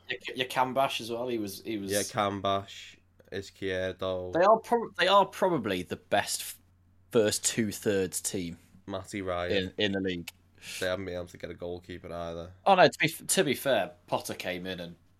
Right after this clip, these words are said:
Speaker 1: didn't he just bomb Ryan out straight away?
Speaker 2: Uh, no, he, he did, he did use him for a while,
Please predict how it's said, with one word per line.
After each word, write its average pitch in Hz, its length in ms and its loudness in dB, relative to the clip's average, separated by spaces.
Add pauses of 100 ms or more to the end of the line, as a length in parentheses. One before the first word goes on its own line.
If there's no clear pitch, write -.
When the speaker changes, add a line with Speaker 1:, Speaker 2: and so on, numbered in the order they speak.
(280)
Speaker 1:
didn't 120 160 -4
he 107 40 -8
just 104 280 -12
bomb 104 260 2
Ryan 101 340 2
out 104 300 -6 (100)
straight 85 320 -8
away? 92 300 -6 (420)
Speaker 2:
Uh, 92 340 -6
no, 95 320 -4
he, 90 240 -6
he 92 100 -12
did, 92 260 -6 (200)
he 90 120 -12
did 92 220 -8
use 85 220 -12
him 87 100 -12
for 87 140 -12
a 82 40 -10
while, 82 460 -10